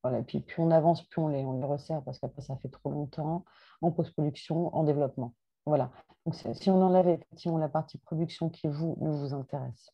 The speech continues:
pas, on est effectivement sur, je vais changer, je vais le mettre comme ça, on est effectivement sur, euh, sur dix-neuf pages qui sont composées de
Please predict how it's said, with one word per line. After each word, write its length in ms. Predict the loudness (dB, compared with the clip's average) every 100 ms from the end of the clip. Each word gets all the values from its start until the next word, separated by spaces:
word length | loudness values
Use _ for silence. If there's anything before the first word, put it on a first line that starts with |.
| _
pas, 280 | 4 4 2
on 160 | 0 2
est 60 |
effectivement 460 | 2 0 -2 0 0
sur, 420 | -2 -2 0 0 -4 -16 -16 -16 -16 -18 _ _ _ -20 -20 _ _ -20
je 60 |
vais 100 | -20 -20
changer, 480 | -12 -10 -10 -12 -12
je 100 | -6
vais 60 | -4
le 60 |
mettre 120 | -4 -6
comme 200 | -10 -6
ça, 160 | -4
on 140 | 2 2
est 40 |
effectivement 520 | 2 -2 -6 -4 -4
sur, 360 | -4 -8 -6 -2
euh, 300 | 0 0 0 -6 _ _ _ _ _ _
sur 340 | -10 -4 2 2
dix-neuf 400 | 4 4 2 0
pages 400 | 4 4 4 0 -8
qui 140 | -16
sont 120 | -8 -6
composées 640 | -4 0 2 2 0 -4 -2
de 340 | 0 2 0